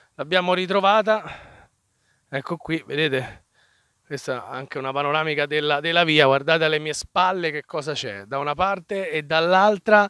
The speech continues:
c'è, eh, immondizia abbandonata, così come, come viene. E qui l'immancabile, ovviamente altri pneumatici,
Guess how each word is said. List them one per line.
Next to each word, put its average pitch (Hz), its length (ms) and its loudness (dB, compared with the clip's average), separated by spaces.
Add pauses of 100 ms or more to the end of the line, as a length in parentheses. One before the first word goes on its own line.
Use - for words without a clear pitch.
(340)
c'è, 175 380 0
eh, 160 240 -6
immondizia 160 920 -8
abbandonata, 147 800 -4
così 143 240 -2
come, 135 520 -4 (300)
come 185 300 2
viene. 113 400 -2 (1080)
E - 180 -2
qui 165 280 0
l'immancabile, 165 1120 2
ovviamente 160 580 -2
altri 151 520 -2
pneumatici, 202 880 4